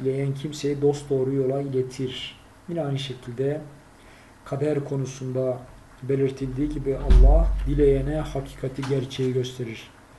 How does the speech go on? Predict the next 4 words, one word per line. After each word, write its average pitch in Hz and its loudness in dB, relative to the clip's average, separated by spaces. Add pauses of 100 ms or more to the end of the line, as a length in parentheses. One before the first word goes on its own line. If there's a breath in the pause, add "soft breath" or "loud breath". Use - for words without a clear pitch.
(340)
Dosdoğru 139 4
yolu 131 0
göstermektedir. 123 -6 (2000 loud breath)
Evet, 175 4